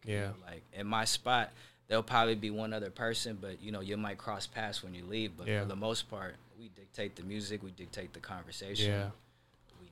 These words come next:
Speaker 1: network.
Speaker 2: Yeah.
Speaker 1: And it's just like, I'll cut you, and then I'll cut him a couple hours later, and you
Speaker 2: Yeah.
Speaker 1: guys have an interest in radio or
Speaker 2: Yeah.
Speaker 1: personality. I'm like,
Speaker 2: Yeah.
Speaker 1: "You know what? You should talk to Erm.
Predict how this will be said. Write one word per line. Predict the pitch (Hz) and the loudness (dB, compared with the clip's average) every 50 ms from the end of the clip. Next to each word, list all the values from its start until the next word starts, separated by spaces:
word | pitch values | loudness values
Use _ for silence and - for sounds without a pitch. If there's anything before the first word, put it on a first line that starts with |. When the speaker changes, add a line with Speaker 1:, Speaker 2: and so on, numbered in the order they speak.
| 87 | -4
Speaker 1:
network. | 104 110 107 87 98 104 104 101 101 - - - | 0 0 0 0 0 0 0 0 -2 -4 -8 -4
Speaker 2:
Yeah. | 113 107 107 104 101 101 | 2 4 4 4 4 4
Speaker 1:
And | 90 87 87 | 0 -2 -6
it's | 87 - - | -8 -6 -6
just | - 82 - - - | -6 -4 -4 -4 -4
like, | 82 82 85 78 76 - - - - - - _ _ _ _ _ - | -6 -8 -10 -10 -12 -14 -16 -20 -20 -20 -20 _ _ _ _ _ 2
I'll | 104 110 | 2 2
cut | - - - 127 101 - | 2 2 2 2 2 0
you, | 90 104 120 131 131 127 127 123 117 117 - - - | 0 0 2 4 4 4 4 2 0 -2 -6 -10 -6
and | 101 104 | -2 0
then | 107 107 | 2 2
I'll | 107 107 107 | 2 2 0
cut | - - 113 98 | 0 0 0 0
him | 110 120 110 | 2 0 -2
a | 110 | 0
couple | - - 113 107 - 107 | 0 0 0 0 2 0
hours | 104 104 101 101 101 | 0 0 -2 -2 0
later, | 110 110 113 110 110 107 104 | 2 2 2 2 2 0 0
and | 104 101 101 | -2 0 2
you | 110 | 4
Speaker 2:
Yeah. | 110 104 | 4 6
Speaker 1:
guys | 104 104 98 95 - - - - | 4 2 0 -4 -8 -10 -10 -6
have | - 110 107 98 | -2 0 0 0
an | 98 | 0
interest | 95 117 113 - - 113 104 95 - 101 | 0 2 2 4 2 2 2 -2 -4 -6
in | 92 92 | -6 -2
radio | 92 107 113 120 110 101 98 95 92 | 2 4 4 4 4 2 -2 -2 -4
or | 90 92 95 113 | -4 -2 0 4
Speaker 2:
Yeah. | 113 110 107 | 4 6 6
Speaker 1:
personality. | 110 110 104 - 98 110 120 120 107 | 4 4 2 0 0 0 0 0 0
I'm | 110 | -2
like, | 107 104 104 107 | -2 -2 0 0
Speaker 2:
Yeah. | 107 | 0
Speaker 1:
"You | 131 | 2
know | 156 160 156 160 | 2 2 4 4
what? | 165 160 151 | 4 4 4
You | 139 151 | 2 2
should | 170 - 160 - - | 2 0 0 0 0
talk | 160 135 139 - | 0 0 0 0
to | - 123 - 135 | -2 -2 0 0
Erm. | 151 165 160 135 | 0 2 0 0